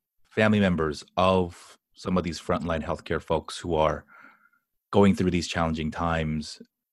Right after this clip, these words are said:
what are some things that we can do? You, you keep hearing stories from friends and just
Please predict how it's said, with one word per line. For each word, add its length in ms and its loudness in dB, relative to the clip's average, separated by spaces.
what 260 2
are 100 4
some 260 2
things 400 0
that 220 -2
we 260 -4
can 320 -4
do? 500 -2
You, 100 -4
you 140 -2
keep 220 -2
hearing 300 2
stories 340 0
from 180 -6
friends 540 2
and 240 -6
just 340 -4